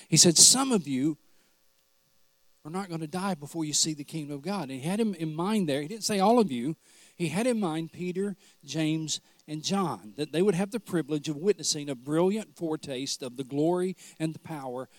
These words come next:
of the coming kingdom. They would get to preview what we will see in the millennial kingdom. Six days later, that's exactly what happened. Verse two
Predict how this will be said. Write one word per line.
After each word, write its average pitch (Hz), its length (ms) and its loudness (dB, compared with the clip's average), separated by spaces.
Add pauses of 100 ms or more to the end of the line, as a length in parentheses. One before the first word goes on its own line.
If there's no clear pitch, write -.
of 139 100 -16
the 143 80 -14
coming 127 360 -16
kingdom. 135 460 -12
They 139 120 -10
would 165 220 -8
get 160 180 -18
to 165 80 -20
preview 123 640 -8 (840)
what 135 220 -10 (540)
we 143 300 -2
will 139 220 -2
see 120 540 -2 (160)
in 123 120 -16
the 127 60 -12
millennial 123 400 -8
kingdom. 131 480 -4 (800)
Six - 400 4
days 175 380 4
later, 131 500 -2
that's 123 240 -4
exactly 123 460 -4
what 107 240 -6
happened. 113 480 -8
Verse 127 340 0
two 135 480 2